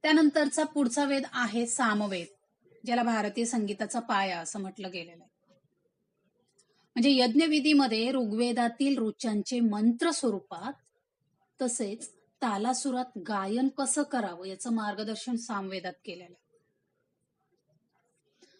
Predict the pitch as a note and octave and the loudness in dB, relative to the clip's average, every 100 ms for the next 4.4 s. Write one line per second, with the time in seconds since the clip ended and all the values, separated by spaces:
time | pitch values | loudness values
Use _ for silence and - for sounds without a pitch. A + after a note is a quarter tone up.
0 | _ _ A#3+ B3 B3+ B3+ B3+ D4 D4 C4 | _ _ 2 6 6 6 4 2 4 2
1 | B3 B3 B3+ C4 B3+ A3+ G#3+ A3 A#3+ A3 | 2 2 0 2 2 2 0 -4 -4 -4
2 | G3+ F3+ G3 G3 - G#3+ G3+ G3+ G3+ G3+ | -4 -6 -8 -10 -8 -6 -4 -4 -6 -6
3 | G3+ A3+ - - G#3+ G#3 G3+ G3+ - F#3+ | -8 -8 -8 -6 -6 -6 -6 -8 -6 -8
4 | - G3 F3+ F3+ | -8 -10 -10 -16